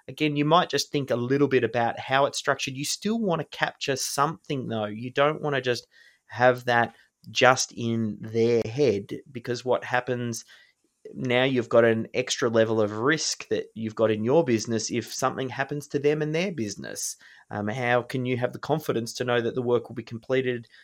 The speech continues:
and consistently done to the appropriate standard? Whereas if you've got some very basic documentation that even that outsourced provider might be able to help you create,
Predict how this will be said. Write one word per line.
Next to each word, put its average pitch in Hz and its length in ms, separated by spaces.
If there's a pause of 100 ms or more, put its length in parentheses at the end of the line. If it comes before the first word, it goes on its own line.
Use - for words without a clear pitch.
(160)
and 113 320 (180)
consistently 123 640
done 117 260
to 117 100
the 113 100
appropriate 113 540
standard? 156 500
Whereas 117 260
if - 140
you've 135 100
got - 180
some 110 200 (380)
very 151 320
basic 160 480
documentation 107 960 (300)
that 127 120
even 147 260
that 139 200
outsourced 131 540 (120)
provider 117 560
might 113 280
be 117 140
able 110 220
to 107 60
help 123 340
you 117 280 (560)
create, 127 680